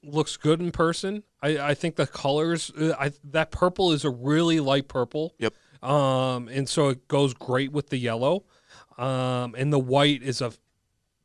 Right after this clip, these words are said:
Speaker 1: very clean white,
Speaker 2: Yep.
Speaker 1: too. Um, so I, I do like this jersey a lot. Um, Tony, any comments on that one?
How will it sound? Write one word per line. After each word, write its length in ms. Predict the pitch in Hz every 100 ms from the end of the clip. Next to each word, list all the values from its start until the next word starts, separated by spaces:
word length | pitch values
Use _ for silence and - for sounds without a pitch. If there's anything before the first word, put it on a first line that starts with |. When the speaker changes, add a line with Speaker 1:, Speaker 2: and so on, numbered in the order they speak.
| _
Speaker 1:
very 300 | 151 151 139
clean 420 | - - 123 113
white, 420 | 107 104 95 - -
Speaker 2:
Yep. 180 | 98 -
Speaker 1:
too. 340 | - 113 92 _ _
Um, 360 | 117 117 110 104
so 200 | - 135
I, 200 | 131 147
I 100 | 127 131
do 180 | 147
like 220 | 151 139 131
this 180 | 131
jersey 380 | - 127 120 113
a 60 | 110
lot. 440 | 98 95 120 165 _ _ _ _ _ _ _
Um, 500 | 117 117 117 113 110
Tony, 300 | - 143 127
any 140 | 123 127
comments 380 | - 123 123 127
on 80 | 117
that 160 | 113
one? 200 | 117 123